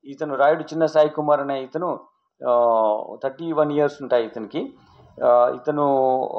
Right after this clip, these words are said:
ఆ, ఇప్పుడు ఇక్కడ సీతాఫల్ మండిలో ఉంటున్నాడు, కానీ కొత్తగూడెం, ఆ, భద్రాద్రి కొత్తగూడెం జిల్లా నేటివ్ అతను.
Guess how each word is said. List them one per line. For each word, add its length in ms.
ఆ, 520
ఇప్పుడు 540
ఇక్కడ 280
సీతాఫల్ 440
మండిలో 560
ఉంటున్నాడు, 400
కానీ 420
కొత్తగూడెం, 520
ఆ, 60
భద్రాద్రి 400
కొత్తగూడెం 580
జిల్లా 240
నేటివ్ 840
అతను. 380